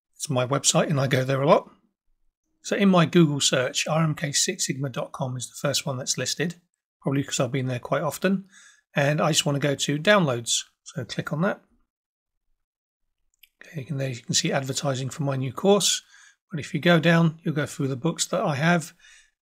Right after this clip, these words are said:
And because we're gonna be doing examples from the Minitab Exercises for Greenbelts book, you need to click on that. And these particular examples relate to chapter eight, which is measurement system analysis.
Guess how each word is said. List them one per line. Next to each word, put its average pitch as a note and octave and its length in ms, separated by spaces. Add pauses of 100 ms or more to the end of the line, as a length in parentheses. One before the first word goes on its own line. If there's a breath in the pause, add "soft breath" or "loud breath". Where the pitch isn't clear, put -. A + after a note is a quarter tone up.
And C#3+ 240
because D3+ 300
we're D3+ 100
gonna C#3+ 160
be C#3 260
doing D3 260
examples C#3+ 680
from C3+ 260
the C3 80
Minitab D3 540 (120)
Exercises C3+ 640
for - 140
Greenbelts D#3+ 560
book, - 300 (420 loud breath)
you D#3+ 80
need C#3+ 80
to - 80
click - 300
on C#3+ 60
that. G#3 260 (2750 soft breath)
And C3+ 300
these D#3 160
particular C#3+ 460
examples C3+ 600
relate C#3 320
to C#3 100
chapter - 500
eight, F#3 380
which F#3+ 260
is B2 100
measurement C#3 360
system - 320
analysis. F3 640